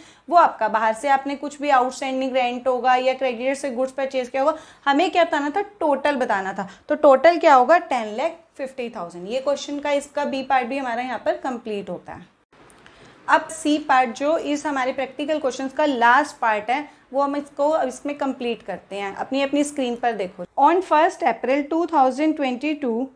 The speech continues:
Ramesh started business with a capital of rupees three lakh। बिजनेस स्टार्ट किया इसने, ओपनिंग कैपिटल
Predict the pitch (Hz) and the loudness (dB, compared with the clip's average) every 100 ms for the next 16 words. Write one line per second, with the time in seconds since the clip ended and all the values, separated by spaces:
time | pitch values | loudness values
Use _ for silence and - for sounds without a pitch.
0 | - 254 262 277 339 - 285 240 247 285 | -2 0 2 2 2 0 0 0 0 -4
1 | 240 247 226 320 320 254 254 254 233 214 | -2 -2 0 -2 -2 0 2 2 -2 -4
2 | 233 277 277 269 233 233 285 - 262 240 | -4 -2 -2 -2 -6 -4 -8 -8 -6 -4
3 | 185 175 - 208 185 254 262 285 269 269 | -4 -6 -8 -8 -6 -6 -2 2 2 2
4 | 302 311 302 330 339 269 208 214 226 240 | -4 -4 -2 -2 0 -4 -6 -8 -4 -4
5 | 269 262 339 | -4 0 0